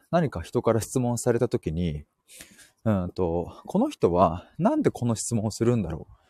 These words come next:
う？どういう価値観からその問いが浮かび上がってきているんだろう？」ということを、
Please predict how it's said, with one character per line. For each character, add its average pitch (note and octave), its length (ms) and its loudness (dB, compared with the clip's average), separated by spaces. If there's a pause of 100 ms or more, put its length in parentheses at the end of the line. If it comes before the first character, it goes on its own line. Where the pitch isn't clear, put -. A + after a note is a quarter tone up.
(160)
う？ - 40 -18 (180)
ど F#3+ 180 0
う A#3 80 4
い D3 80 4
う G#2+ 60 2
価 - 160 -6
値 - 100 -10
観 F#2+ 220 -4
か G#2+ 100 0
ら - 240 -2 (480)
そ - 160 -6
の A2 100 -2
問 G#2 200 2
い G2+ 40 2
が A2 240 0 (800)
浮 A2+ 60 -2
か A#2 120 10
び A2 80 4
上 G#2+ 100 2
が A#2 80 2
っ G#2 40 -2
て - 140 -8
き - 80 -18
て - 180 0
い G#2 100 2
る B2+ 140 2
ん F#2 80 -4
だ E2+ 80 -4
ろ G2+ 220 4
う？」 - 20 -12
と G2 140 -2
い G2 40 0
う G#2+ 60 -4
こ G#2+ 140 -8
と C3 100 2
を、 - 340 4